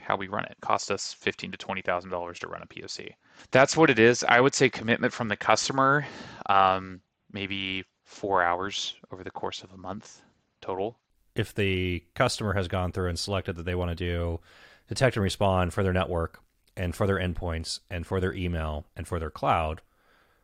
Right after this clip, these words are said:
Speaker 2: that's all being integrated as part of the P O V. So there's no additional integration at the end of the P O V that takes place. Like, they're already li-, in a live state at that point.
Speaker 1: Yeah,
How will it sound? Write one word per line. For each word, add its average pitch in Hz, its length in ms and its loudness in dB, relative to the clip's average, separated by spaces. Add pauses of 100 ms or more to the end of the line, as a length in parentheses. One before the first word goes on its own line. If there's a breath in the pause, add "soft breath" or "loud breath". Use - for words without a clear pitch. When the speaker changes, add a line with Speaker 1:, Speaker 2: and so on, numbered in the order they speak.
(240)
Speaker 2:
that's 113 180 4
all 117 100 4
being 104 160 2
integrated 95 440 2
as 78 80 -6
part 92 180 2
of 82 60 0
the 80 60 -8
P 90 140 -4
O 80 100 -2
V. 82 340 -2 (580)
So 104 160 -2
there's 90 240 -2
no 101 340 4
additional 92 360 -2
integration 85 460 -2
at 80 100 -8
the 92 80 -4
end 98 80 0
of 92 40 2
the 82 80 -2
P 85 160 -4
O 78 60 -4
V 73 140 -6
that 71 120 -10
takes 73 200 -10
place. - 460 -10
Like, - 160 -12
they're 85 140 0
already 76 220 0
li-, 80 200 -2
in 92 100 -4
a 80 60 -2
live 76 280 -4
state - 340 -4
at 82 120 -12
that 80 140 -10
point. - 220 -14 (300 soft breath)
Speaker 1:
Yeah, 92 160 6